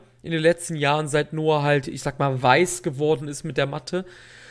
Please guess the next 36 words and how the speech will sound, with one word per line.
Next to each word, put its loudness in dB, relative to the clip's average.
Und -4
da 8
macht 2
man 2
dann 2
halt 0
ganz 2
New 0
Japan-like 2
so -6
einen -4
leichten 0
Doubleheader. 4
Am -4
siebten -8
dritten -4
ist -8
man -2
in -6
Yokohama, -2
am -8
vierzehnten -6
dritten -8
ist -10
man -4
dann -2
in -8
Fukuoka. -6
Und -8
ich -6
glaub, 2
das -4
Match -6
gibt's -12
in -8
Fukuoka. -6